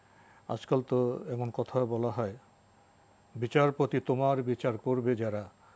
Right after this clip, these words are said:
আজ জেগেছে হেই জনতা।" তো দেখা যাচ্ছে, বিচার যদি আপনার সুচারুভাবে না হয়,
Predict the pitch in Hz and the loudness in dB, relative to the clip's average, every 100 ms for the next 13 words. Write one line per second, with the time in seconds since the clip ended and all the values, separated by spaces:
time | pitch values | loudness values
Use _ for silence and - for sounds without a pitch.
0 | - - - 131 110 123 117 - 123 135 | -20 -6 2 2 2 -2 -2 -2 -2 0
1 | 139 113 107 101 101 - - - - 131 | -2 -2 -8 -10 -12 -16 -20 -20 -8 -2
2 | 135 180 165 - - 113 - - - - | 0 2 0 -2 -6 -10 -12 -20 -20 -18
3 | - 131 170 180 185 170 170 143 143 135 | -4 4 10 10 10 8 6 4 0 0
4 | - 139 151 143 135 131 123 131 117 120 | 0 2 6 6 6 2 2 0 0 -2
5 | 113 | -2